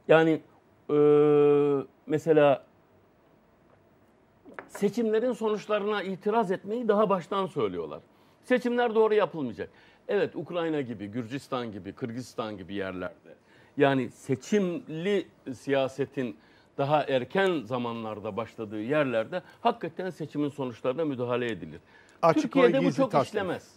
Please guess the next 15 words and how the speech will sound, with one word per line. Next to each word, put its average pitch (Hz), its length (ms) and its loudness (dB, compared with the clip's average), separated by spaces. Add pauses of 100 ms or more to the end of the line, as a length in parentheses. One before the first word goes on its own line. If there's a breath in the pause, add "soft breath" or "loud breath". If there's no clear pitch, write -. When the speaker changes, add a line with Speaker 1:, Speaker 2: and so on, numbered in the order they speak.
(120)
Speaker 2:
Evet. 110 160 -4
Speaker 1:
Türkiye'de 190 380 -6
çok 190 220 -4
işlemez. - 460 -10
Çünkü 196 320 -4 (400 soft breath)
bin 254 140 -4
dokuz 247 200 -4
yüz 214 100 -6
kırk 214 240 -6
altı 190 240 2
seçimleri 143 560 -4
hariç 185 400 -2 (500 soft breath)
Türkiye'de 214 500 -6
genel 330 440 -4
hatlarıyla 151 880 -2